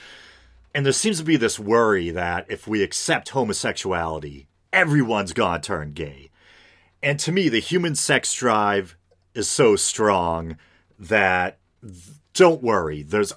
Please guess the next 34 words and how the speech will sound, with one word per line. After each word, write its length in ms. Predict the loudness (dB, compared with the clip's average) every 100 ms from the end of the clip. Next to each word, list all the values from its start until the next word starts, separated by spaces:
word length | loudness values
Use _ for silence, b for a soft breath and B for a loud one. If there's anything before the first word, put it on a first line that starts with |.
| 0
always 480 | 4 6 8 6 4
gonna 260 | 4 4
be 180 | 2 -4
plenty 640 | -4 0 2 2 0 0 -4
of 220 | -6 -6
heteros 540 | 0 2 2 2 0
around 560 | -2 -2 -2 -4 -6 -8
to 120 | -12
perpetuate 640 | -12 -6 -4 -4 -2 -6 -4
the 80 |
species. 680 | -10 -8 -10 -10 -14 -18 -20 B B B B B B _
You 100 | -2
know, 100 | 0
it's 140 | 0 0
not 80 |
like 140 | -2 0
the 100 | 0
whole 160 | 2
human 340 | 0 0 -2 -2
race 300 | 0 0 0
is 120 | -4
going 240 | -2 -2
to 60 | -2
say, 320 | -4 -2 -2
"Wow, 600 | -2 2 4 4 4 2 -4
being 360 | -6 -4 -6
gay, 460 | 0 2 4 0 -2
how 220 | -4 -4
fabulous, 800 | -4 -2 0 0 -2 -4 -6 -6
what, 240 | -4 -4
what 220 | -4 -4
a 60 | -4
great 360 | -4 -2 -2 -4
fad." 560 | -2 0 2 0 -4